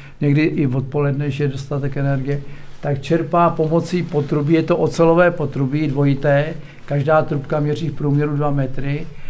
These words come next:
a do rána se do těch šesti hodin to jezero naplní a zase přes den, ráno a večer, když je nedostatek energie, se pouští zpět dolů na turbinu a dodává se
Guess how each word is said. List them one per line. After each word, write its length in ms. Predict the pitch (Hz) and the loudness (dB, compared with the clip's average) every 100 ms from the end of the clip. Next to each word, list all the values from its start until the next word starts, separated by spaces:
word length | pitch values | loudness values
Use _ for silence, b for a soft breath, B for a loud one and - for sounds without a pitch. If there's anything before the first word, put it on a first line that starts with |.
| B B - | B B -4
a 100 | 135 | 0
do 140 | 139 | 2
rána 400 | 160 165 175 170 | 4 4 4 2
se 340 | 170 175 170 165 | 0 2 2 0
do 80 | 151 | -2
těch 200 | 160 143 | -2 -2
šesti 320 | 156 - 156 | -2 0 0
hodin 300 | 156 156 147 | 2 2 2
to 80 | 156 | 2
jezero 300 | 151 151 156 | 2 2 2
naplní 720 | 143 139 139 135 135 165 - B B B - | 0 0 2 4 2 0 -4 B B B -6
a 80 | 135 | -2
zase 300 | 151 143 170 | 0 2 0
přes 320 | 170 170 156 | 2 2 2
den, 400 | 143 175 175 185 190 B B - | 4 2 2 -2 -6 B B -8
ráno 500 | 151 143 147 160 170 | -2 2 4 4 2
a 40 | 156 | 2
večer, 340 | 151 147 165 | 0 0 0
když 180 | 156 - | 0 -2
je 60 | 156 | -2
nedostatek 640 | 147 156 - 160 160 147 | -2 -2 -2 -2 -2 -2
energie, 400 | 147 151 139 156 | -2 -2 -2 -2
se 140 | 151 | -2
pouští 420 | 143 151 139 156 | -2 -2 -2 -4
zpět 300 | 139 - 151 | -6 -4 -2
dolů 260 | 131 143 147 | 0 0 2
na 120 | 139 | -2
turbinu 600 | 131 143 143 151 160 165 165 B B - | -2 -2 0 0 0 -2 -4 B B -4
a 60 | |
dodává 440 | 143 135 147 147 147 | 0 2 4 4 2
se 220 | 156 | 0